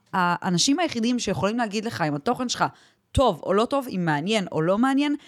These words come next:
זה הצופים בבית. אם אתה תסתכל עכשיו על סרטון שלך ותגיד, "לא, זה חרא", אתה לא מחליט.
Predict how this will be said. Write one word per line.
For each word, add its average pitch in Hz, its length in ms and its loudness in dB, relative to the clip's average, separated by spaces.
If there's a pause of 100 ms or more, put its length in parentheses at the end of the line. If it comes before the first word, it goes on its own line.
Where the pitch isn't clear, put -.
(200)
זה 202 160 4
הצופים 240 480 0
בבית. 190 460 2
אם 214 160 -2
אתה 208 140 -6
תסתכל 226 440 -2
עכשיו 302 220 0
על 269 60 2
סרטון 233 400 -2
שלך 208 240 -2
ותגיד, 196 300 -2 (320)
"לא, 226 220 2
זה 165 160 -2
חרא", 202 400 0 (540)
אתה 196 180 2
לא 190 120 2
מחליט. - 400 -8